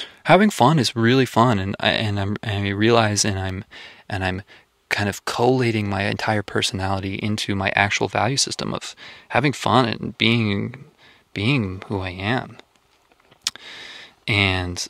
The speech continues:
um, I know that's unlistenable, but stick with me for a second, because what I'm saying is that, uh,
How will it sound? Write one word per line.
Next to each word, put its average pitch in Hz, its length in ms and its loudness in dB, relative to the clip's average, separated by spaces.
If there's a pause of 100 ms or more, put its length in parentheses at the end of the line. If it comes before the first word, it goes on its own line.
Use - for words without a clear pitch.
um, 90 640 -4 (200)
I 101 120 2
know 104 200 2
that's - 380 -2 (220)
unlistenable, 113 800 -2 (360)
but 107 300 -2
stick - 260 -2
with 110 160 0
me 113 80 -4
for - 140 -10
a - 40 -4
second, - 380 -6
because - 420 -6 (800)
what 104 140 -4
I'm 104 120 -2
saying 127 460 2
is 98 360 -8 (680)
that, 110 360 0 (760)
uh, 110 400 -2